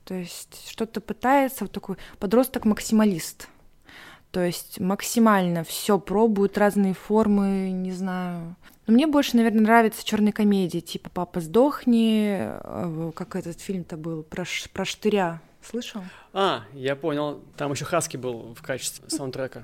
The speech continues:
Speaker 1: Да, да, да, да, да,
Speaker 2: Щас давай
Speaker 1: именно.
Speaker 2: я, я за-, загуглю Сашка Штырь.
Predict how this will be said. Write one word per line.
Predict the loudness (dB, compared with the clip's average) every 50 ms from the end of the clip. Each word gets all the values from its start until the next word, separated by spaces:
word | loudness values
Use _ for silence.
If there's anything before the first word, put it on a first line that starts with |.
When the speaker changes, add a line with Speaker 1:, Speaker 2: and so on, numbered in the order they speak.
| -10 -8
Speaker 1:
Да, | 0 2 4 4 4 4 2 0
да, | 0 0 0 -2
да, | -2 -2 -4 -4 -4
да, | -4 -6
да, | -6 -4 -4
Speaker 2:
Щас | -2 -2 0
давай | 0 0 -2 -2 -2
Speaker 1:
именно. | -4 -4
Speaker 2:
я, | -6 -6
я | -6 -6 -8
за-, | -6 -8 -10 -10
загуглю | -10 -10 -8 -8 -8 -8 -8 -10 -10 -12 -14
Сашка | -18 -16 -14 -14 -16 _ -18 -20
Штырь. | -20 -18 -16 -18 -18 -18